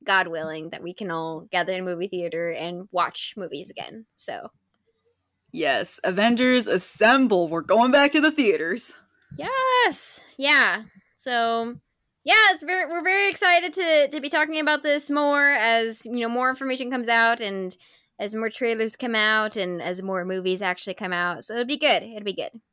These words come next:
Speaker 2: Oh,
Speaker 1: Anything
Speaker 2: yeah.
Speaker 1: else you wanna add?
Speaker 2: Not unless you wanna hear me grow sob or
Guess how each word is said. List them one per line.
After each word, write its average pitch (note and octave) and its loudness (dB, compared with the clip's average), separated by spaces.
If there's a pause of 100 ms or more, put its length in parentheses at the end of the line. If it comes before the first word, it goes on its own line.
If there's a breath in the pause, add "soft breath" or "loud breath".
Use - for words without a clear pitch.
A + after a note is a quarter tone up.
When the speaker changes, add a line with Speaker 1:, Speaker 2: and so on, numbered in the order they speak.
(540)
Speaker 2:
Oh, - 4
Speaker 1:
Anything D#4 4
Speaker 2:
yeah. D#4 4
Speaker 1:
else E4 0
you E4+ 0
wanna D4+ 0
add? C#4 4 (880 soft breath)
Speaker 2:
Not C4 4
unless C4+ 2
you B3 0
wanna A#3 4
hear A#3 0
me A3 0
grow G3 2
sob F#3 2
or D#3+ -2